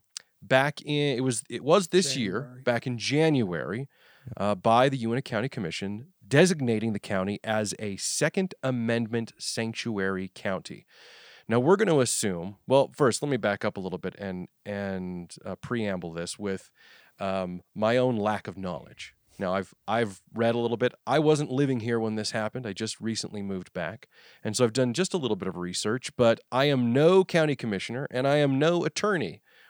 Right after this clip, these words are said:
Speaker 1: which are you guys.
Speaker 3: Hmm.
Speaker 1: And so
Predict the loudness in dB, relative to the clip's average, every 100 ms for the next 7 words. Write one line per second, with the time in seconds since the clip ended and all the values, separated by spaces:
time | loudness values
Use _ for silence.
0 | _ -6 -4 -4 -4 -2 0 0 -2 -4
1 | -8 -12 -12 -14 _ -12 -10 -2 0 2
2 | 2 4 6 4 2